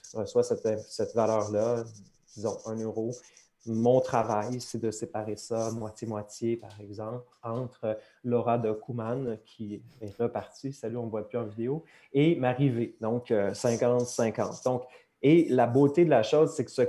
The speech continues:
contrat-là, intelligent, c'est une application qui est distribuée. <clears throat> Et c'est fondamental parce que on parle d'un réseau d'ordinateurs qui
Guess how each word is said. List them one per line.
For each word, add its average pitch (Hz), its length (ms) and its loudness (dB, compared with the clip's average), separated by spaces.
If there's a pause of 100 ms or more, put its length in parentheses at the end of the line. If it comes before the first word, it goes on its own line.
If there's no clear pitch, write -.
(140)
contrat-là, 120 760 4
intelligent, 117 680 0 (220)
c'est 143 260 2
une 139 120 4
application 131 520 4
qui 160 80 -2
est 123 60 2
distribuée. 117 680 -2 (140)
<clears throat> 190 680 4
Et 139 60 4
c'est 139 460 0 (140)
fondamental 139 760 2
parce - 220 -8
que 127 200 0 (440)
on 123 140 4
parle 143 520 4
d'un 117 380 2
réseau 131 880 4 (180)
d'ordinateurs 131 1160 0 (180)
qui - 340 -2